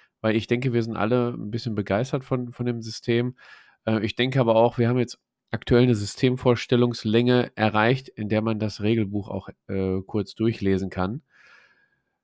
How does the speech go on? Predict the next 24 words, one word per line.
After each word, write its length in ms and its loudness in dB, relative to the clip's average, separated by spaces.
Ähm, 600 2
wir 80 4
sind 100 2
sehr 140 4
begeistert 460 2
von 160 -2
dem 80 0
Spiel. 280 4
Die 120 2
Regeln 300 4
sind 200 2
sehr 140 4
innovativ. 720 0
Ich 300 -8
empfehle 840 0
euch, 420 0
wenn 240 2
ihr 480 0
Star 260 0
Wars 140 0
affin 380 -2
seid, 340 2
Tabletop 440 4
begeistert, 720 2